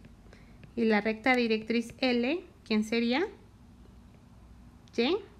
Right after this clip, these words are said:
más P, ¿sí? Va de nuevo,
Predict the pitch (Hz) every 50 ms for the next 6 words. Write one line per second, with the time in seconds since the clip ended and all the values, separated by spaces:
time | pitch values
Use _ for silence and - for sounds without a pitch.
0 | - - - - - - - - - - - - - - - - 226 233 247 311
1 | 359 - - - - - - - - - - - - - - - - - - -
2 | - - - - - - - - - - - - - - - - - - - -
3 | - - - - - - - - - 403 539 - - - - - - - - -
4 | - - - - - - - - - - - - - - - - - 180 175 190
5 | 202 214 220 226 269 349 453